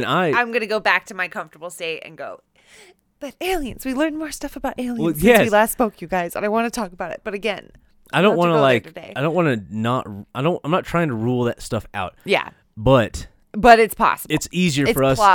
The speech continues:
Speaker 1: It's,
Speaker 2: plausible.
Speaker 1: it's easier for me to think that, like, "Oh, maybe there's a time portal and he went somewhere and he just hiked until his feet fell off and he just, you know, got sucked into a different dimension than it is for me." It's easier for me to accept that than he just got fucking swallowed up by the earth.
Speaker 2: Just demolished. Yeah.
Speaker 1: Mm-hmm. Dust, dust.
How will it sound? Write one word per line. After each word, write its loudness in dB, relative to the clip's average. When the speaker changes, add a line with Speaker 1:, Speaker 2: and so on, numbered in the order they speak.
Speaker 1:
It's, -2
Speaker 2:
plausible. -2
Speaker 1:
it's -8
easier 0
for 0
me 2
to 0
think -2
that, -4
like, -6
"Oh, -4
maybe -8
there's -6
a -10
time -6
portal -6
and -8
he -6
went -10
somewhere -8
and -8
he -12
just -14
hiked -14
until -12
his -12
feet -10
fell -8
off -8
and -14
he -14
just, -18
you -14
know, -10
got -12
sucked -4
into 0
a -2
different -6
dimension -6
than -8
it -10
is -8
for -18
me." -10
It's -14
easier -2
for -8
me -2
to -2
accept -4
that -4
than -12
he -2
just -4
got -6
fucking -10
swallowed -2
up -6
by -2
the -4
earth. -6
Speaker 2:
Just -12
demolished. -12
Yeah. -4
Speaker 1:
Mm-hmm. -14
Dust, -6
dust. -4